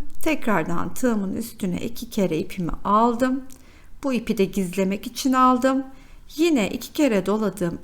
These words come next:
ipi üç kere de çıkacağım. Bir, iki, üç. Tekrardan aynı boşluğa battım.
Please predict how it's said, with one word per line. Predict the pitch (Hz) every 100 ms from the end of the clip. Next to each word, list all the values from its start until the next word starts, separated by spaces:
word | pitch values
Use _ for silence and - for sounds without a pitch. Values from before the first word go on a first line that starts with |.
| -
ipi | 277 - 202 190 226 311 320 - - - - - - - - - - - -
üç | 277 294 -
kere | - 202 180 175
de | 214 269 285 - - - - - - - - - - - - -
çıkacağım. | - 233 180 175 151 170 - - -
Bir, | 214 214 180 165 - - - - - - - - - - -
iki, | 202 - - 202 240 285 - - - - - - -
üç. | 208 151 - -
Tekrardan | - 262 262 277 240 190 165 135 175 - -
aynı | 202 214 233
boşluğa | 233 247 - 277 262 262
battım. | 269 262 - 285 285